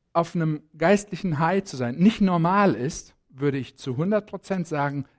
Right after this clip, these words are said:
es ist aber möglich. Jederzeit. Und diese Spannung gilt es auszuhalten. Ich denke an ganz intensive Momente mit Gott.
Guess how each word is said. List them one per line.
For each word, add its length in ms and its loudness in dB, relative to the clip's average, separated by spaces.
es 180 -2
ist 240 -12
aber 220 -10
möglich. 840 -2
Jederzeit. 800 -4
Und 160 -2
diese 180 2
Spannung 400 2
gilt 220 4
es 360 -8
auszuhalten. 840 -2
Ich 120 -6
denke 320 0
an 300 -8
ganz 280 4
intensive 560 2
Momente 480 2
mit 180 -2
Gott. 360 -2